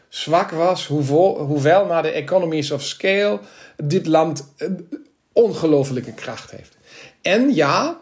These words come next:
<clears throat> en dat zeg ik altijd graag als liberaal, door echte economie, door marktwirtschaft, zoals men zo mooi op Duits zegt, is dit land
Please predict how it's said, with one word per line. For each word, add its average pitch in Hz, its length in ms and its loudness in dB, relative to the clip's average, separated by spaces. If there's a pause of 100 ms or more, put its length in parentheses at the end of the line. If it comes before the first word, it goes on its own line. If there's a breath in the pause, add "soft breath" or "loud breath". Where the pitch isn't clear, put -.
(120)
<clears throat> - 260 -2
en 175 120 -4
dat 180 140 4
zeg 175 140 -2
ik 170 120 -2
altijd 165 340 2
graag 160 220 -2
als 143 160 0
liberaal, 139 600 -4 (420 loud breath)
door 160 320 2
echte 190 280 -2
economie, 165 680 0
door 139 420 4
marktwirtschaft, 135 1200 -2
zoals 120 320 -8
men 123 120 -6
zo 113 180 -8
mooi 120 280 -2
op 120 140 -10
Duits 110 240 -4
zegt, 139 260 -6 (360 loud breath)
is 151 300 0
dit 202 240 2
land 170 480 0